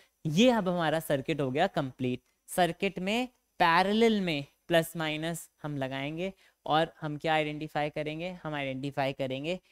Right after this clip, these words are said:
कि ये पैरेलल में वोल्ट मीटर लगा हुआ है, सीरीज में एम मीटर लगा हुआ है और बैटरी प्रॉपरली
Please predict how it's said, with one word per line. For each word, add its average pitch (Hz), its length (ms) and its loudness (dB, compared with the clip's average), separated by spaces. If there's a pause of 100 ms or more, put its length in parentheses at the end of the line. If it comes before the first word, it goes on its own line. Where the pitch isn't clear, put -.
(200)
कि 180 80 0 (180)
ये 170 260 0 (220)
पैरेलल 180 500 2
में 202 140 -4
वोल्ट 139 300 0
मीटर 147 240 -2
लगा 160 260 -2
हुआ 165 240 -4
है, 185 200 -6 (240)
सीरीज 180 520 0
में 180 120 -4
एम 135 180 -4
मीटर 156 240 -6
लगा 156 280 0
हुआ 160 180 0
है 175 80 -2
और 170 180 0
बैटरी 143 480 2
प्रॉपरली 139 600 -2